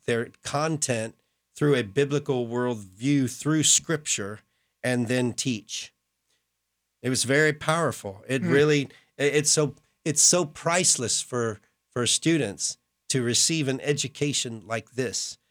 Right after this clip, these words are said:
Speaker 1: that they don't realize it. They don't. They don't realize it at the time, what, what they're dealing with or what they're, uh, what they're, what's getting put in them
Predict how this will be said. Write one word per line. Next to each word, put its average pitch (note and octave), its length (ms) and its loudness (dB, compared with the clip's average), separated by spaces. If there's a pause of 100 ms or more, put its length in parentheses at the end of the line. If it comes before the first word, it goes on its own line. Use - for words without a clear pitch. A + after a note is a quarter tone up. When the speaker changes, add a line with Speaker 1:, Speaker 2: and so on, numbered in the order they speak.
(200)
Speaker 1:
that A#2+ 240 -2 (220)
they D#3+ 100 6
don't F3+ 160 6
realize C#3+ 440 2
it. G#2 180 -10 (600)
They C#3 120 2
don't. A#2 360 0
They C3+ 120 2
don't D3+ 160 4
realize C3+ 440 2
it B2+ 80 -2
at B2 140 -2
the A#2+ 80 -16
time, B2 480 -8
what, A#2+ 260 -4 (320)
what B2 200 -2
they're A#2 140 -2
dealing A#2+ 400 -2
with B2 180 -6
or A#2 80 0
what B2 260 -2
they're, A2+ 380 0 (580)
uh, G#2 400 -6 (220)
what C#3 200 2
they're, A2 460 0 (160)
what's C3+ 340 0
getting C#3 300 2
put D#3+ 300 0
in C3 300 -2
them D3+ 300 -8